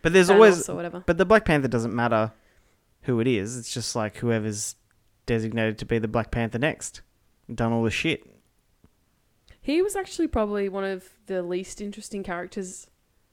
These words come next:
Speaker 2: <laughs>
Speaker 1: In
Speaker 2: in
Speaker 1: the
Speaker 2: the
Speaker 1: film?
Speaker 2: movie.
Speaker 1: Yeah.
Speaker 2: His sister was the most interesting, and then the other woman, like, the leader of the troops.
Speaker 1: Yeah.
Speaker 2: She was really interesting.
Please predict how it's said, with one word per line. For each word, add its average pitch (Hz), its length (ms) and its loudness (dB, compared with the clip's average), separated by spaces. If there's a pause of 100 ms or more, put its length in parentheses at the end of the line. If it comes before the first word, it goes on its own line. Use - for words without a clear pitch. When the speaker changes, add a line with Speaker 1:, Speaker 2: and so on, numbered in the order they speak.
(360)
Speaker 2:
<laughs> - 560 -10
Speaker 1:
In 339 100 2
Speaker 2:
in 208 140 2
Speaker 1:
the 131 60 6
Speaker 2:
the - 80 4
Speaker 1:
film? 139 240 8
Speaker 2:
movie. 269 200 0
Speaker 1:
Yeah. 131 300 6 (800)
Speaker 2:
His 240 260 -2
sister 226 680 -2
was 214 220 -6
the 190 140 -6
most 185 340 -6
interesting, 185 640 -10
and 190 100 -6
then 190 160 -2
the 185 100 0
other 180 180 -2
woman, 226 340 -4
like, 190 160 -6 (160)
the 175 280 -2
leader 180 420 -2
of 175 120 -8 (140)
the 185 80 -4
troops. - 600 -6
Speaker 1:
Yeah. 123 260 6 (360)
Speaker 2:
She 214 260 -6
was 247 160 -4
really 277 280 -2
interesting. 269 640 -6